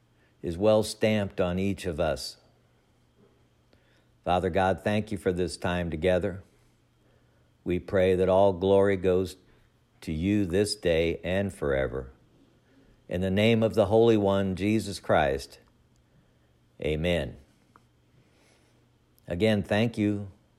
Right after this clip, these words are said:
for being a part of this study. Let each of us reach out in Christian love this week.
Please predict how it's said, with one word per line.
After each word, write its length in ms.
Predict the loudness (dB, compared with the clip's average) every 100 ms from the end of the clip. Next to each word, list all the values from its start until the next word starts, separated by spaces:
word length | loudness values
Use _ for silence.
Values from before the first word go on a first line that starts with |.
| _ _ _ _ _ _ _
for 120 | -10 -4
being 300 | 0 2 0
a 40 |
part 300 | -2 0 2
of 140 | 0
this 220 | -2 -2 -2
study. 520 | 0 0 0 -6 -14 _ -20 _ _ _ _ _ _ _ _ _ -2
Let 280 | 0 0 0
each 260 | 0 0 0
of 100 | 2
us 240 | 4 2
reach 280 | 0 -2 2
out 240 | 4 4
in 140 | 2 -6
Christian 440 | -2 -2 -2 -2
love 320 | 2 2 2
this 260 | 0 -2 0
week. 400 | 0 0 -2 -12